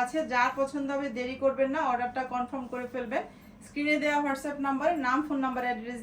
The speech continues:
দিয়ে। এই তো, খুবই সুন্দর কিন্তু এই ওড়নাটা এবং এই ড্রেসটা, নাইস একটা কালার কম্বিনেশনের ড্রেসটা হয়েছে। যার পছন্দ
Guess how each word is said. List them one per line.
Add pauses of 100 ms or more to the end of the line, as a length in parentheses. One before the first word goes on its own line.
দিয়ে। (720)
এই
তো, (200)
খুবই (100)
সুন্দর (100)
কিন্তু (120)
এই
ওড়নাটা (140)
এবং (120)
এই
ড্রেসটা, (1200)
নাইস (120)
একটা (100)
কালার
কম্বিনেশনের
ড্রেসটা
হয়েছে। (640)
যার
পছন্দ